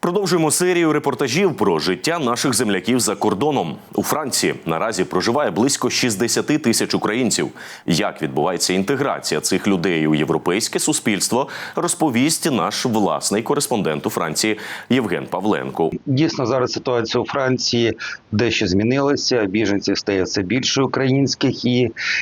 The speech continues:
Speaker 2: е, проблема з поселенням, е, досить така гостра. Справа в тому, що, е, зараз працює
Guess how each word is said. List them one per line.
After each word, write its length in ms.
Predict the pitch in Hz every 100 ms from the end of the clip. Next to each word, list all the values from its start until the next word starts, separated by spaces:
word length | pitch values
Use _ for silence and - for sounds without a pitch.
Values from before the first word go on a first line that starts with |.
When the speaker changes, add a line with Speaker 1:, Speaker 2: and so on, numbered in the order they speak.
| - -
Speaker 2:
е, 300 | 110 107 98
проблема 680 | 117 113 117 131 123 113
з 140 | 98 -
поселенням, 760 | 123 113 127 113 110 110 98 98
е, 380 | 104 101 95 98
досить 420 | 95 113 - 104
така 260 | 98 - 98
гостра. 600 | 90 98 - 76 73 - - -
Справа 300 | - - 131
в 20 | 131
тому, 220 | 139 127
що, 180 | - 127
е, 720 | 123 107 107 104 104 101 101
зараз 380 | 95 107 117 -
працює 560 | 113 110 - 113 104